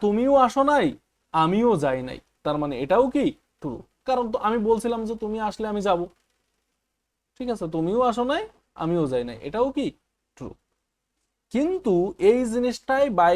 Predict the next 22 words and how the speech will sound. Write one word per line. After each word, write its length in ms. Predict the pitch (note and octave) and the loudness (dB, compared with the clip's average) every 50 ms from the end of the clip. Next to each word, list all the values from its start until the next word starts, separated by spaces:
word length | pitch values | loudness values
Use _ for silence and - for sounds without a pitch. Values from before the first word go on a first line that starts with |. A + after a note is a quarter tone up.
| F3 F3+ | 2 0
কন্ডিশনালে 600 | F#3 F#3 F#3+ G3 G#3 - - A3 G3+ G3+ G3+ G3+ F#3+ - | -2 -4 -4 -4 -6 -6 -6 -6 -4 -2 -2 -2 -4 -4
কি 80 | G3+ G3 F#3+ G3 | -4 -2 0 0
হয়ে 120 | G#3 G3+ G#3+ | 0 0 -2
যাবে 140 | A3 B3+ C#4 A3 | -2 -4 -4 -6
একটু 120 | E3 - E3 - | -8 -8 -10 -8
খেয়াল 180 | E3 D3+ C#3 C3+ B2 | -6 -4 -4 -4 -4
করো, 120 | B2 B2 B2 B2 | -6 -6 -6 -6
যদি 120 | C#3 C3+ C#3 C3 D3+ | -6 -6 -4 -2 0
বাই 140 | D#3+ E3+ E3 E3+ E3 | 0 0 0 0 -2
কন্ডিশনাল 500 | D3 D3 D3 D3 - - C#3+ C3+ B2+ B2+ - | -4 -2 -2 -4 -4 -6 -8 -8 -8 -8 -10
হয়, 140 | B2 A#2+ - _ _ _ _ _ _ _ _ _ | -12 -14 -16 _ _ _ _ _ _ _ _ _
তাহলে 180 | - C#3 C#3 C#3 C3 C3 D3 | -4 -4 -4 -4 0 0 2
বাই 260 | D#3 D#3+ E3+ F#3+ G3 G3+ G3+ G3 | 4 6 6 6 4 2 0 0
কন্ডিশনাল 520 | F3+ F3+ F#3+ G3+ G3+ - A3 A3 A#3 A3+ A3 | 0 0 -2 -4 -4 -4 -6 -6 -4 -2 -2
হইলে 240 | A3+ A#3 A#3+ B3 C#4+ F4+ A4+ - _ _ _ _ _ _ _ _ _ _ - - E3+ | -2 0 2 2 2 0 0 -4 _ _ _ _ _ _ _ _ _ _ 2 4 4
অবশ্যই 640 | F3+ G#3+ D4 D4 C#4+ - - - - C4 B3+ A#3 G#3 D3+ | 6 6 6 4 4 0 -4 -2 4 4 6 6 6 4
হওয়া 200 | F3 E3+ D#3 D3+ C#3 B2+ | 4 4 6 6 4 2
লাগবে। 280 | A#2 A#2 A#2 A#2 - - - C#3 D3 | 0 -4 -8 -12 -12 -6 -2 0 0
এই 100 | D3 C#3 B2 | 0 0 -2
যে 60 | A#2+ A#2+ B2+ C#3 | -2 -4 -2 -2
আমি 120 | D3+ E3+ E3+ D#3+ | -2 -2 -2 0
বললাম 260 | D#3+ E3 E3+ F#3 G3+ | 0 0 2 0 -2